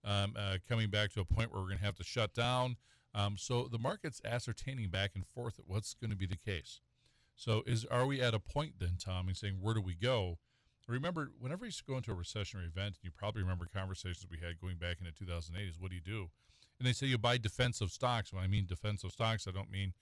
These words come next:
you go in and buy Northrop Grumman, different type of a defensive stocks. But you start buying stocks and buying investments in things that you know, uh, things that you use. For example, I'm looking at a Bic pen with my iPhone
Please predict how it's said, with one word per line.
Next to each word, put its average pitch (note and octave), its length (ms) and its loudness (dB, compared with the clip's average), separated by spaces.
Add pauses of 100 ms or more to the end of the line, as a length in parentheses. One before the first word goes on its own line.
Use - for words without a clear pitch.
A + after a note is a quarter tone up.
(200)
you G#2 100 2
go G#2+ 80 8
in G#2 60 8
and G2+ 80 4
buy F#2+ 140 6
Northrop F#2 500 4
Grumman, G2 300 4 (120)
different F#2 260 -4
type F2+ 140 0
of E2+ 100 -8
a F2 40 -8
defensive E2+ 380 -10
stocks. G2 340 -2 (600)
But D3+ 80 0
you D3 40 0
start G#3 240 -4
buying D3+ 220 -2
stocks A#2 380 0
and G2+ 100 -4
buying G2 220 0
investments F#2 540 -2
in E2 160 -6 (100)
things G#2+ 280 2
that F#2+ 180 -2
you F2+ 180 -6
know, F2 360 2 (580)
uh, F#2+ 100 0
things A#2 320 2
that G2+ 220 2
you F#2+ 60 0
use. E2+ 460 -2
For G#2 80 -10
example, G2 420 0
I'm G2 180 2
looking G2+ 320 -2
at F#2 100 0
a F2+ 80 -2
Bic F2 280 0 (160)
pen G#2+ 360 4 (560)
with F#2+ 180 -2
my F#2 140 0
iPhone G2 640 2